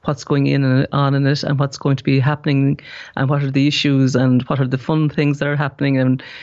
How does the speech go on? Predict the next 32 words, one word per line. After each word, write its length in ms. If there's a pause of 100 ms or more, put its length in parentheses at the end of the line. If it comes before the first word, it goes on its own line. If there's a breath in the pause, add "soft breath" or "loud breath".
(140 loud breath)
you're 100
playing 460
musicians, 840
not 160
exclusively 800 (220)
local, 340
of 60
course, 460 (340 loud breath)
but 160
they're 140
in 180
there 200
and 120
the 60
mix 260
is 80
good 180
as, 240
you 100
know, 120
as, 260
as 140
well 140
as 100
everybody 380
else, 300 (440 loud breath)
it 160
does 320
shift 300
your 160
perspective 560
about 440